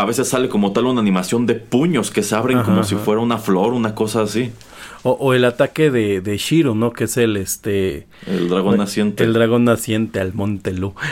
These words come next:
Speaker 2: <laughs> De repente, de ve-, de vez en cuando así también le ponen, ¿no? O el, este, el Shoryu Ruja, que, este,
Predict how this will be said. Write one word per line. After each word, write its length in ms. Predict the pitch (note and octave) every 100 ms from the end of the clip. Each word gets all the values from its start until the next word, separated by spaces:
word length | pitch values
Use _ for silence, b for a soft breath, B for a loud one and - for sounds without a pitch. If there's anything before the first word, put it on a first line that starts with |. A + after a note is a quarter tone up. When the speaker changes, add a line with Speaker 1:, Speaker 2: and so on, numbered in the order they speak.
| B C#3
Speaker 2:
<laughs> 400 | - - F3 D#3+
De 140 | B2
repente, 460 | A2 A2+ A#2+ B2 B2
de 0 |
ve-, 140 | B2
de 100 | A2+ B2+
vez 160 | B2
en 100 | C3
cuando 300 | A#2 A2+ A2
así 120 | G2+
también 340 | G2 G#2 G2+ G2+
le 80 | G2+
ponen, 380 | G#2+ G2+ F#2+
¿no? 140 | G2+ - B B B B
O 140 | G#2+
el, 160 | F#2+ F#2+
este, 480 | A2+ G#2 G2+ - A2
el 80 | G2
Shoryu 280 | - G2+ G#2
Ruja, 320 | G#2 - C3 - B B B -
que, 260 | A#2 A2+
este, 1120 | G#2 - - A#2+ A2 A2 A2 A2 A2 G#2+ G#2+